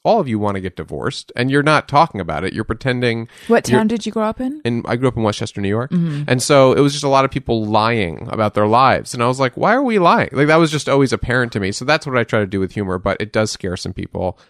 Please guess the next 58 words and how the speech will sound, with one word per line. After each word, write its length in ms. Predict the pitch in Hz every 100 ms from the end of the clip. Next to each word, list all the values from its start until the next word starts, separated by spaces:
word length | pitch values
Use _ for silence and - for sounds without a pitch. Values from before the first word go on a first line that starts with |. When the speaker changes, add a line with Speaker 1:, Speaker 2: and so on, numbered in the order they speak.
| -
Speaker 1:
and 100 | 95
it 80 | 87
does 220 | 95 90 -
alienate 540 | 92 92 82 78 73 -
a 40 |
lot 160 | 98 87
of 60 | 90
people, 300 | 92 87 -
including 400 | 92 101 90 82
people 260 | - -
I 80 | -
love. 280 | - - - - _ - - - _ _ -
Speaker 2:
Um, 480 | 254 269 262 247 - _ _ _ _ _ _ _ _ _ -
are 160 | 208
they 160 | 196 196
still 300 | 180 - 185
around 360 | 170 165 196 196
or 40 |
have 220 | 170 165
you 220 | 165 156
driven 320 | 151 160 139 135
them 160 | 120
off? 440 | 90 78 - - - _ _ 123
Speaker 1:
I 80 |
drive 220 | 143 175 165
a 40 |
lot 160 | 143 135
of 60 |
people 220 | 147 143
off, 260 | 131 120 -
but 80 | 117
I've 160 | 110
kept 300 | - 113 -
a 40 | 95
few, 300 | - 85 78
which 220 | 82 -
is 160 | 90 -
incredible. 640 | 92 - 92 80 - 117 _ _ - - -
Speaker 2:
I've 260 | 240 359
had 540 | 427 - 302 262 247 -
people 420 | - 220 214 196
say 340 | 175 - 185
stuff 300 | 180 - 175 -
to 120 | 170
me 120 | 170
like, 380 | 160 147 143 -
<laughs> 60 | -
"Oh, 120 | 247
this 140 | 247 240
is 80 | 240
the 100 | 254
kind 220 | - 240
of 60 | -
thing 160 | 202
you're 80 | 208
gonna 200 | 208 202
hate," 440 | 214 214 190 -
but, 300 | - 175 160